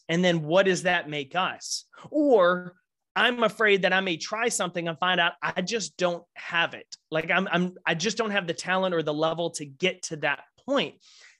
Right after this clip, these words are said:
And we worry about how that makes us feel and what that becomes of us. And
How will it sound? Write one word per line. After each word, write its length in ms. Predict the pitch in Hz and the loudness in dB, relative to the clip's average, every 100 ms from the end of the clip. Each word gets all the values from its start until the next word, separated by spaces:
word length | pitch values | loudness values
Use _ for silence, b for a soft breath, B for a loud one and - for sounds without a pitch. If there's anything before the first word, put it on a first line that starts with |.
| _ - | _ -2
And 400 | 190 190 185 175 | 2 4 4 2
we 100 | 180 | 0
worry 360 | 170 208 233 | -2 -2 0
about 260 | 185 175 160 | 2 0 -2
how 220 | 160 165 | -4 -2
that 240 | 156 156 - | -2 -2 -6
makes 360 | 151 151 147 - | -8 -6 -6 -6
us 260 | 143 - | -4 -6
feel 300 | - 160 143 | -4 -4 -2
and 120 | 139 | -2
what 180 | 139 139 | -4 -4
that 180 | 147 104 | -6 -8
becomes 420 | 127 - 165 147 | -12 -6 -6 -6
of 80 | 127 | -10
us. 240 | 113 - - | -10 -12 -6
And 340 | 160 160 156 | -2 -2 -2